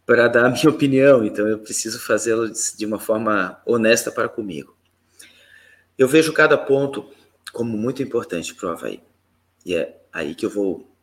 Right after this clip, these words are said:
traçar a parábola do garimpeiro. Cada ponto, pra mim, para o Avaí, é como uma, uma pepita de ouro. Juntando todas, esse cara fica rico. Com uma só,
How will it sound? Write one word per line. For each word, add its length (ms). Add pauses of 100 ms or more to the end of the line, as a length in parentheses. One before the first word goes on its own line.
(120)
traçar 360
a 60
parábola 580
do 100
garimpeiro. 680 (920)
Cada 220
ponto, 420
pra 220
mim, 360 (1300)
para 120
o 60
Avaí, 540 (120)
é 100
como 280
uma, 460 (580)
uma 140
pepita 360
de 140
ouro. 320 (1200)
Juntando 460
todas, 580
esse 160
cara 200
fica 240
rico. 420 (920)
Com 140
uma 160
só, 720